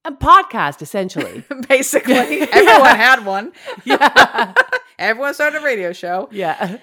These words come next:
Speaker 1: yeah.
Speaker 2: So his wife had a radio show where she would read bedtime stories on the air every night for kids starting at seven fifteen.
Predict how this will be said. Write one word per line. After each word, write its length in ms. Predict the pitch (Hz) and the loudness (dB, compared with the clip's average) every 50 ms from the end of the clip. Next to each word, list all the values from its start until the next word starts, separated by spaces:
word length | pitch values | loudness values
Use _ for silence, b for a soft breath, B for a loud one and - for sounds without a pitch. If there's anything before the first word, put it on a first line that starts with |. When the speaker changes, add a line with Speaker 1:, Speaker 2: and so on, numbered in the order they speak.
| _ _ | _ _
Speaker 1:
yeah. 320 | - 185 156 147 156 185 | -10 -10 -8 -10 -10 -14
Speaker 2:
So 260 | 226 - - 269 254 | -18 -6 -4 -4 -4
his 200 | 285 311 269 254 269 | -2 -6 -8 -8 -6
wife 240 | 294 480 523 494 - | -6 -6 -6 -6 -8
had 160 | 302 196 196 | -8 -10 -10
a 40 | 175 | -10
radio 340 | 175 175 170 165 160 160 | -12 -12 -12 -12 -14 -14
show 500 | 160 - - 165 165 151 151 190 214 _ _ _ | -16 -16 -14 -12 -12 -12 -12 -14 -18 _ _ _
where 420 | - 190 214 208 208 202 196 180 - - | -12 -8 -6 -4 -4 -4 -6 -6 -10 -16
she 160 | - - 277 | -16 -14 -14
would 160 | 262 285 247 | -14 -14 -14
read 240 | 254 247 247 220 214 | -14 -16 -16 -16 -12
bedtime 400 | - 269 294 285 _ 269 214 208 | -12 -12 -12 -10 _ -12 -12 -12
stories 500 | 202 - _ 180 160 160 170 190 226 240 _ | -14 -14 _ -14 -14 -12 -12 -14 -14 -16 _
on 160 | - 180 180 214 | -14 -14 -12 -12
the 140 | 269 - | -14 -14
air 240 | - 214 220 220 - | -12 -12 -12 -10 -10
every 220 | 196 196 208 262 277 | -14 -14 -14 -14 -12
night 240 | 254 233 262 285 | -12 -12 -12 -12
for 80 | _ 359 | _ -20
kids 420 | 359 _ - 170 156 151 185 _ _ _ | _ _ -16 -16 -16 -16 -20 _ _ _
starting 380 | _ _ _ 180 170 170 185 196 | _ _ _ -14 -14 -14 -16 -20
at 100 | 139 _ | -20 _
seven 280 | - 147 151 156 160 _ | -20 -20 -20 -20 -20 _
fifteen. 540 | _ 190 _ _ 311 381 339 156 - 180 | _ -20 _ _ -18 -18 -18 -18 -20 _